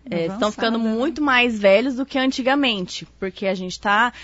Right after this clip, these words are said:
Speaker 1: tendo uma melhora de alimentação, medicamentos, tratamentos que vão surgindo pra algumas doenças que antigamente não tinha.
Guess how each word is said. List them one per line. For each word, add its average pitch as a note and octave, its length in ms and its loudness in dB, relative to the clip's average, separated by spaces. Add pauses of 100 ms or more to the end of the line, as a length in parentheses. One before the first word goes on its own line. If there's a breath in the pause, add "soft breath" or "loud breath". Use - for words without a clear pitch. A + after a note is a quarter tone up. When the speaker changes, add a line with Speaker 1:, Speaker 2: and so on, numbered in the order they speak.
(240 loud breath)
Speaker 1:
tendo G#3+ 340 0
uma A3 180 0
melhora G#3 460 0
de F#3+ 100 -6
alimentação, G3+ 1040 -4
medicamentos, F#3 1040 -6
tratamentos G3 600 -6
que - 80 -14
vão F3+ 160 -6
surgindo G3 480 -6
pra F#3 120 -6
algumas F3+ 260 -6
doenças F#3 260 -6
que - 80 -12
antigamente F3+ 540 -6
não A#3 160 -6
tinha. A3+ 400 -8